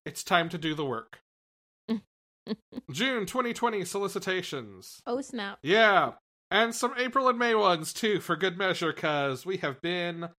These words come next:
Speaker 1: lax.
Speaker 2: Little
Speaker 1: By
Speaker 2: bit.
Speaker 1: which I mean very, very busy and just have not taken the time.
Speaker 2: Yeah.
Speaker 1: Uh, Boom. Tell me about Bear.
Speaker 2: So this is a graphic novel. Um,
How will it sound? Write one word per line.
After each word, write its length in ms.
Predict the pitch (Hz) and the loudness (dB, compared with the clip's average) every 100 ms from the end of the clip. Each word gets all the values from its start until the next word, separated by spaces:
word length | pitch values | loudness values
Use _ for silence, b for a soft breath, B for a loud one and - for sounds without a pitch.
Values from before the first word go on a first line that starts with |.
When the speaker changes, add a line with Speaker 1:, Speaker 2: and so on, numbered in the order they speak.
| _ _ _ - | _ _ _ -16
Speaker 1:
lax. 960 | 107 127 147 120 - - - - - | -4 0 0 -2 -8 -12 -10 -12 -14
Speaker 2:
Little 160 | - 427 | -8 -6
Speaker 1:
By 80 | 330 | 0
Speaker 2:
bit. 60 | 160 | 0
Speaker 1:
which 140 | 165 | 2
I 100 | 180 | 0
mean 320 | 165 160 151 143 | 0 -2 -2 -6
very, 340 | 131 175 202 214 | 0 4 6 4
very 360 | 196 180 185 175 | 4 4 4 4
busy 460 | 185 175 139 127 | 4 4 -2 -6
and 160 | 127 139 | -6 -4
just 220 | 156 - | -6 -2
have 240 | - 156 143 | 2 2 0
not 180 | 151 | -6
taken 280 | 147 139 131 | -4 -6 -6
the 80 | 123 | -10
time. 280 | - 104 87 | -10 -12 -12
Speaker 2:
Yeah. 120 | 214 - _ _ _ _ _ _ - | -14 -16 _ _ _ _ _ _ -2
Speaker 1:
Uh, 580 | 147 143 143 143 147 - | 2 4 4 2 0 -2
Boom. 720 | 156 226 302 277 220 170 131 127 | -6 -2 0 0 0 0 -4 -6
Tell 180 | - 247 | 0 0
me 120 | 262 | 0
about 400 | 233 208 - 131 | 0 0 -2 0
Bear. 560 | 170 214 233 156 120 104 - | 2 4 4 2 0 -4 0
Speaker 2:
So 80 | 254 | 2
this 220 | 233 254 | 2 2
is 160 | 294 | 0
a 180 | 254 240 | 4 2
graphic 320 | 214 208 208 | 2 -2 -2
novel. 640 | 180 185 180 180 175 185 214 | -4 -2 0 0 0 -2 -6
Um, 600 | 185 180 175 170 170 170 | -4 -4 -2 -4 -6 -8